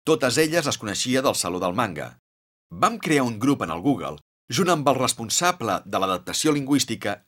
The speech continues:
i la traductora. Qualsevol problema o dubte que teníem, ens ho consultàvem entre tots,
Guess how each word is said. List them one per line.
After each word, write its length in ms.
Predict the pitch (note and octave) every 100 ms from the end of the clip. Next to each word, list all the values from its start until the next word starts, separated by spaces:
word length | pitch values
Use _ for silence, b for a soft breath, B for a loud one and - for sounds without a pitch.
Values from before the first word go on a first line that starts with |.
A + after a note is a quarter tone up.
| D3
i 80 | C3+
la 140 | G#2
traductora. 580 | F#2+ E2+ - D#2+ C2+ B1+ _ _ _ _ _ _ _
Qualsevol 500 | C3+ C3+ - B2+ A3
problema 540 | F#3 B2+ A#2 A2 G#2+ -
o 120 | E2+ E2
dubte 320 | D#3+ - D#2
que 100 | G#2
teníem, 460 | F#3 F#3 D#3 G2 G2 _ _ -
ens 160 | D3 C3+
ho 80 |
consultàvem 800 | D3 C#3+ - B2+ - D3+ D3 A#2
entre 240 | G#2+ E2 D2+
tots, 300 | D2 -